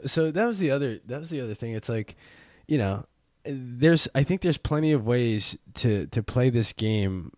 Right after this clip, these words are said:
you know, that, this financial sector of shit, like, figuring out, like, how do I bring value,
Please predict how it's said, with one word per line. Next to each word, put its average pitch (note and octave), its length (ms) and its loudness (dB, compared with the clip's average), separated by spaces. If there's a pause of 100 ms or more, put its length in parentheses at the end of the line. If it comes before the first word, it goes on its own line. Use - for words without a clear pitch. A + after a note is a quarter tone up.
(480)
you A2 180 0
know, G2 180 2
that, G2+ 180 0 (560)
this G#2+ 380 -4 (1040)
financial C3 600 4
sector A#2 460 2
of F#2 80 0
shit, - 320 -4
like, G2 180 -8
figuring C#3 420 0
out, A2 220 -2
like, G2 220 -4
how - 200 -6
do E3 160 4
I B2+ 160 4
bring A2 300 0
value, F#2+ 720 2